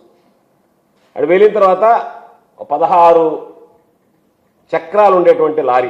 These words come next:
మామూలు లారీ కూడా కాదు అది, ఆ లారీ పదహారు చక్రాల లారీలు అవి, పదహారు చక్రాలు ఉండేటువంటి లారీలు అవి. పదహారు చక్రాల లారీలు, చాలా పెద్ద లారీలు కనపడతాయి చూడు రోడ్డు మీద, పదహారు చక్రాలు ఉండేటువంటి లారీలు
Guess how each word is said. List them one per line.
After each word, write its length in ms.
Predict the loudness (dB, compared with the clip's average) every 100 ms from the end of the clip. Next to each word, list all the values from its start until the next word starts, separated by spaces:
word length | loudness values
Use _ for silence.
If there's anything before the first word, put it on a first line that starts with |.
| -6
మామూలు 340 | -4 -2 0
లారీ 220 | 0 0 -2
కూడా 160 | -2
కాదు 200 | -2 -4
అది, 140 | -6 -10 -20 _ _ _ _ _
ఆ 140 | -6 -4
లారీ 580 | 0 0 0 -4 -6 -8
పదహారు 540 | -6 -4 0 0 0 -6
చక్రాల 360 | -4 0 0
లారీలు 380 | 2 0 0 -2
అవి, 120 | -6 -10 -20 _ _ _ _ _ _ _ _ _ -8
పదహారు 380 | -4 2 2 2 -6
చక్రాలు 300 | -4 -4 -4
ఉండేటువంటి 420 | -6 -6 -8 -8
లారీలు 340 | -8 -10 -12
అవి. 100 | -18 -20 _ _ _ _ _ _ _ -8
పదహారు 500 | -4 -2 0 0 -2
చక్రాల 360 | -2 0 0
లారీలు, 680 | 2 2 0 -4 -4 -6 -4 -4
చాలా 120 | -4
పెద్ద 280 | -8 -2 -2
లారీలు 320 | 0 -4 -8
కనపడతాయి 480 | -10 -10 -12 -16 -16
చూడు 120 | -18
రోడ్డు 160 | -18
మీద, 140 | -18 -20 -20 _ _ _ _
పదహారు 460 | -6 0 2 2 0
చక్రాలు 280 | -2 -2 -2
ఉండేటువంటి 440 | -4 -6 -6 -6
లారీలు 680 | -2 -2 -2 -6 -6 -6